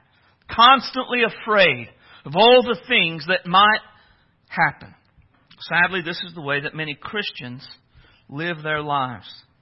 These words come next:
Now, fear is probably the most common issue that people deal with. It has been said that there are three hundred and sixty-five commands in Scripture telling us not to be afraid. Now, I have not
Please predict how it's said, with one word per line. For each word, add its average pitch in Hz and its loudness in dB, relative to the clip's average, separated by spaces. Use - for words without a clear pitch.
Now, 214 4
fear 262 4
is 190 2
probably 240 2
the 190 -4
most 196 -6
common 220 0
issue 160 -10
that - -18
people 190 -8
deal 151 -6
with. 120 -12
It 208 4
has 180 -6
been 202 -4
said 226 0
that 214 -4
there 214 2
are 180 4
three 247 -4
hundred 226 -2
and 175 -6
sixty-five 208 -2
commands 190 -6
in 190 -10
Scripture - -12
telling 202 0
us 180 0
not 170 -2
to 180 -14
be 165 -8
afraid. 113 -10
Now, 131 0
I 156 6
have 170 -6
not 165 -2